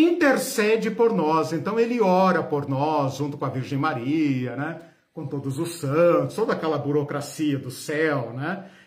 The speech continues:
E tal. É assim que nós imaginamos. Vamos crescer, né? Vamos colocar <laughs> essas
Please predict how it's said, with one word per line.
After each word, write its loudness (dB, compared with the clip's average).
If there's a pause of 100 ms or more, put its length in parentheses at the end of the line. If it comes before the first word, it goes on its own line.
E -16
tal. -4
É -4
assim 2
que -2
nós 2
imaginamos. -4 (580)
Vamos -6
crescer, 0
né? -6
Vamos -4
colocar -2
<laughs> -
essas -8